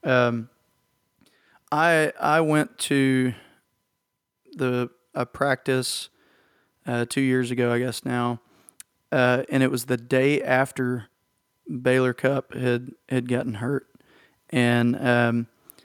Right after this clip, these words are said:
it was maybe the day before the news broke on it, uh, because everybody was like, "Yeah, so Baylor got hurt yesterday,"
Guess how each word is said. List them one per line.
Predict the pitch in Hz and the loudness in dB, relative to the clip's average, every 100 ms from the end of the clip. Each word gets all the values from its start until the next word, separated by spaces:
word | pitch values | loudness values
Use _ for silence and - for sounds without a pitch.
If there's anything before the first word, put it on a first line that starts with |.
| _ - | _ -10
it | |
was | 123 123 | -6 -4
maybe | 143 139 | 0 0
the | 123 | 0
day | 123 127 | 0 2
before | 123 120 139 127 127 | 0 -2 -2 0 2
the | 123 | 0
news | 120 120 113 | 0 0 -2
broke | - 147 127 135 139 | -6 -2 0 0 0
on | 139 139 | 0 0
it, | 135 - _ - _ _ - | -2 -6 _ -20 _ _ -4
uh, | 120 120 | 0 0
because | 120 123 123 | -2 -4 -2
everybody | 117 120 120 | 0 2 0
was | 113 | -2
like, | 127 135 - _ _ - | -6 -6 -10 _ _ -4
"Yeah, | 127 123 - | -2 -2 -2
so | - 135 139 139 | -4 -2 0 0
Baylor | 135 139 135 127 | -2 -2 0 2
got | 127 131 | 2 2
hurt | 127 135 254 | 2 2 2
yesterday," | 139 131 - 131 131 127 127 131 | 0 0 0 2 4 4 2 -2